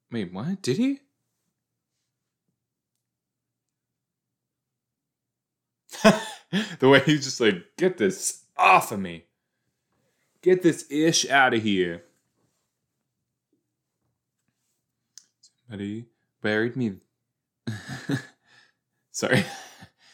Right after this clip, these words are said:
You know, do you ever do that when you're talking to someone and you just start repeating, like, in real time what they're saying?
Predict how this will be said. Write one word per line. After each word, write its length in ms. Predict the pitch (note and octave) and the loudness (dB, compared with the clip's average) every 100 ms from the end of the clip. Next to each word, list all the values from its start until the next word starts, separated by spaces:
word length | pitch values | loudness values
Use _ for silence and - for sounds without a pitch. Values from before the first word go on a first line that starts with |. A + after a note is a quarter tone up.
| _ _ _ _ _ _ _ | _ _ _ _ _ _ _
You 160 | - A2+ | 0 2
know, 180 | B2+ G#2+ | 0 0
do 120 | B2 | 2
you 60 | |
ever 140 | D3 E3+ | 2 2
do 160 | B2 A#2 | 0 -2
that 300 | B2+ C3 - | -2 -4 -6
when 120 | G#2+ | -4
you're 120 | G#2+ | -2
talking 340 | G#2 F#2 F2+ G2+ | 0 0 0 -4
to 80 | G#2+ | -8
someone 560 | A2+ A2 G#2+ A2+ A#2+ _ | -8 -10 -12 -16 -20 _
and 120 | G#2 | -2
you 120 | G2+ | 0
just 140 | G2 - | 0 -2
start 200 | G2+ F#2+ | 0 0
repeating, 520 | F#2 - F#2+ F#2 F#2 | -2 -4 -4 -4 -4
like, 240 | G#2+ F#2+ - | 0 0 2
in 300 | G#2+ G2 G2 | 0 2 0
real 220 | F2+ F2+ | 0 -2
time 340 | F2+ F#2+ F2 F2+ | -2 -6 -6 -8
what 140 | F2+ | -8
they're 120 | F#2+ | -10
saying? 460 | - F#2 E2+ F#2 | -10 -14 -16 -20